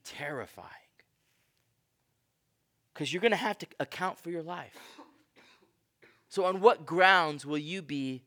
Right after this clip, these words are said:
acquitted? When you're given a, a time to talk and say, "Here's why you should pardon me," what will you say? Will you say, "Hey, I tried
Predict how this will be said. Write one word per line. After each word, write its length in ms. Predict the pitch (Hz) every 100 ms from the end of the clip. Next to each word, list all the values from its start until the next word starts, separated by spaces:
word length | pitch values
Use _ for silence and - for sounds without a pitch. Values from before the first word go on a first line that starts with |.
| _ _ _
acquitted? 560 | 117 - 107 101 101 _ _ _ _ _ _ -
When 140 | 165
you're 160 | 190 240
given 300 | 226 254 233
a, 120 | 170 - -
a 80 |
time 360 | - - 208 262
to 80 | 247
talk 360 | - 208 185
and 80 | 165
say, 200 | 175 156 - -
"Here's 380 | - 277 311 202
why 580 | 185 226 208 151 139 135 _ _ _
you 180 | 160 202
should 240 | - 196
pardon 420 | - 160 165 160
me," 140 | 139 123
what 340 | 131 233 - - _ -
will 280 | 175 196
you 240 | 160 175 180
say? 560 | - 151 135 101 76 _ _ _ _ _ _ _ _ _ _ _ _ _ _ _ _ _ _ _ -
Will 100 | 165
you 120 | 202
say, 320 | - 180 185
"Hey, 320 | 156 175 - -
I 120 | - 156
tried 540 | - 170 120 117 -